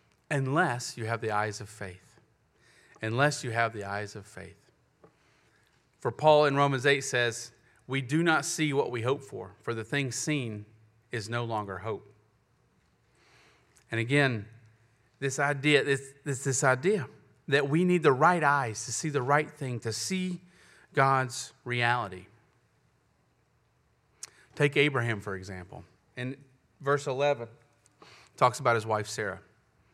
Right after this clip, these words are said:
"By faith, Sarah herself received power to conceive, even when she was past the age, since she considered him faithful who had promised. Therefore,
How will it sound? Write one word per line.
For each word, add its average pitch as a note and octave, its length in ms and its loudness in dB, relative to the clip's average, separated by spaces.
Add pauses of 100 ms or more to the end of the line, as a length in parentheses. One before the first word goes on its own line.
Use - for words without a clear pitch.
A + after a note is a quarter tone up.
(880)
"By D3+ 220 10
faith, F#3+ 400 2
Sarah G#3 440 8
herself E3 760 4 (100)
received E3+ 520 2
power E3 600 0 (1040)
to F3 140 2
conceive, F3 640 4
even B3+ 340 4
when G3+ 120 8
she G#3+ 180 2
was F#3+ 180 6
past F#3+ 420 6
the D#3+ 160 4
age, A#2+ 540 0 (760)
since C3 280 -2
she D3 160 2
considered D3+ 460 4
him D3 280 6
faithful B2+ 680 0 (140)
who A#2+ 120 -2
had C3 140 0
promised. - 640 -4 (2000)
Therefore, E3 720 6